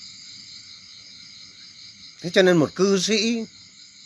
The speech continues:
thì phải biết sống tại gia đình. Con còn nhỏ phải nuôi con, nuôi cái. Cho đến khi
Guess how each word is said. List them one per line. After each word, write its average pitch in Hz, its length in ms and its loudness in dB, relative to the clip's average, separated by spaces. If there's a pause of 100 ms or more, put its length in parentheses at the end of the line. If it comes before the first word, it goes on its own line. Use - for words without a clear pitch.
(160)
thì 104 140 -4
phải 80 200 -10
biết 104 200 -4
sống 165 400 -2
tại 131 260 -4
gia 127 200 -4
đình. 117 180 -2 (1300)
Con 139 220 6
còn 104 220 -2
nhỏ 80 320 -6
phải 76 100 -16
nuôi 135 520 -2
con, 151 400 0
nuôi 143 160 -4
cái. 147 360 -10 (1040)
Cho 135 160 4
đến 139 180 2
khi 139 220 -4